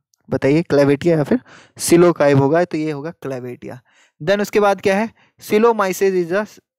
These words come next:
क्या है, symbiotic हो गया, parasitic fungi हो गया। coelomyces अभी, अभी हमने पढ़ा था ना, तो याद होगा आपको parasitic fungi था, ठीक है। तो then उसके बाद हमारा लाइफ साइकिल है, rhizopus हो गया, अ, फिर बहुत सारे टाइप्स के आपके क्या हैं, ये जो आपके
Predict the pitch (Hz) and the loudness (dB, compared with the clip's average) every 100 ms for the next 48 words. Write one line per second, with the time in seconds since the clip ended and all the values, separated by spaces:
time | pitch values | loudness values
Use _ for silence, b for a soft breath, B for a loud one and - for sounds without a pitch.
0 | _ 156 160 208 b b b - - 196 | _ -2 -2 -4 b b b -6 -2 0
1 | 190 190 185 190 190 190 196 170 165 175 | 2 0 0 -2 0 0 0 0 -2 -4
2 | 170 175 165 147 202 117 127 120 131 - | -4 -4 -4 -12 -14 -14 -14 -16 -18 -14
3 | 135 147 147 135 156 143 139 135 139 139 | -8 -6 -4 -6 -4 -2 0 -2 -4 -2
4 | 143 139 139 185 214 B B B _ 143 | 0 0 0 -2 -2 B B B _ 2
5 | 151 147 147 143 139 143 - 190 - 139 | 4 4 2 0 0 -2 -2 -2 0 0
6 | 143 123 117 147 - 120 113 120 127 311 | 0 -4 -6 -8 -10 -10 -10 -8 -8 -10
7 | - - _ _ _ _ - 160 175 196 | -12 -16 _ _ _ _ -4 -2 -2 -4
8 | 185 196 190 190 190 180 185 208 185 190 | -4 0 0 0 0 0 0 0 -2 -2
9 | 185 165 160 165 180 175 160 156 160 160 | -2 0 -2 -2 -4 -4 -6 -6 -4 -4
10 | 156 b b - 143 143 165 156 147 160 | -6 b b -12 -10 -8 -6 -6 -4 -6
11 | 180 175 170 165 165 160 - 165 156 - | -4 -4 -4 -4 -4 -6 -6 -4 -4 -6
12 | 147 143 175 143 139 143 143 139 175 | -12 -12 -12 -12 -10 -8 -8 -8 -10